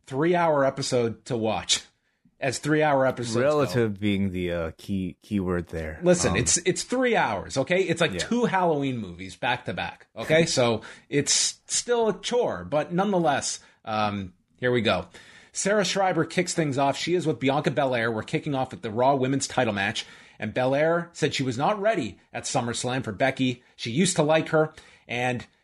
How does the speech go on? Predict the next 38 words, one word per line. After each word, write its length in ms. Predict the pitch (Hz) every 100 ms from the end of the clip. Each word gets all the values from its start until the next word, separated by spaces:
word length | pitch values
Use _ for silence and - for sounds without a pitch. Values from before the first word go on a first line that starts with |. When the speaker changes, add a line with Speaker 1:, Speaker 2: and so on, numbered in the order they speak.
| _
Speaker 1:
she 380 | - - 214 220
was 380 | 196 151 117 -
used 340 | 160 220 214 -
to 220 | 151 127
people 400 | - 196 170 151
tearing 400 | - 180 214 185
her 100 | 180
down 260 | 165 180
from 140 | 175 147
the 60 |
sidelines, 640 | 127 170 165 160 170 170 127
which 180 | 127 147
is 120 | 113
where 180 | 143 143
Becky 420 | 107 165 180 139
was 400 | 113 113 110 - - - -
during 260 | 160 151
her 160 | 131 170
rise 540 | 127 135 160 139 101
this 280 | - 104 -
year. 300 | 101 98 95 - -
She 280 | - 147
was 200 | 170 131
on 120 | 113 101
the 80 |
sidelines. 720 | 98 120 104 98 101 104 107 - -
There 120 | 131
is 140 | 104
no 260 | 110 127 214
bigger 260 | 214 226 226
match 440 | 180 131 - - -
than 160 | - 120
one 260 | 120 139 143
for 100 | 123
the 100 | 104
Raw 240 | 117 120
Women's 320 | 120 113 117 -
Championship. 720 | - 107 104 95 90 98 -